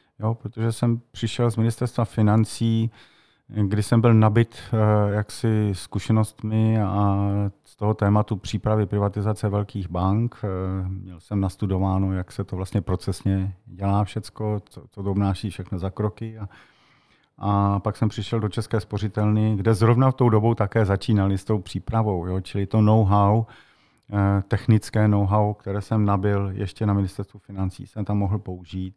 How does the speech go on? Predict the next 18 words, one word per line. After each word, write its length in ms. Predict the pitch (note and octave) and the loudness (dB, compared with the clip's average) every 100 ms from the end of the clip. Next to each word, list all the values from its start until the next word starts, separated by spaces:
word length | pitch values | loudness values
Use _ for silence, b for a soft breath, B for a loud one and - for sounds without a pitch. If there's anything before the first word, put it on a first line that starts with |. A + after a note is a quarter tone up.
| - | -18
a 100 | F2+ b b b b b _ | -20 b b b b b _
A 440 | G2 F#2+ F#2 F#2 | -2 0 0 0
měl 180 | G2 G#2 | 2 2
jsem 180 | - G#2 | 4 0
pocit, 460 | G2 - G#2 - G2 F#2+ F#2+ | 0 -4 -6 -8 -16 -16 -16
že 200 | F#2 F#2 | -18 -8
to 140 | G2+ | -2
dává 320 | G2 F#2+ F#2+ | 2 2 2
smysl 640 | F#2 F#2+ - - F#2+ F#2 F2+ | 0 -2 -2 -2 0 0 -2
a, 320 | F2+ F2+ F2 A2 | -4 -4 -6 -8
a 120 | F#2+ | -8
že 120 | F#2 | -6
ta 100 | F2+ | -2
moje 160 | G2 F#2+ | 0 -2
práce 440 | F#2 F2+ F2 - | -2 -4 -6 -10
je 140 | F2+ F2+ | -16 -18
ceněná. 540 | - F2 F#2 F2 E2 | -16 -8 -2 -2 -2
No, 160 | F2+ | -4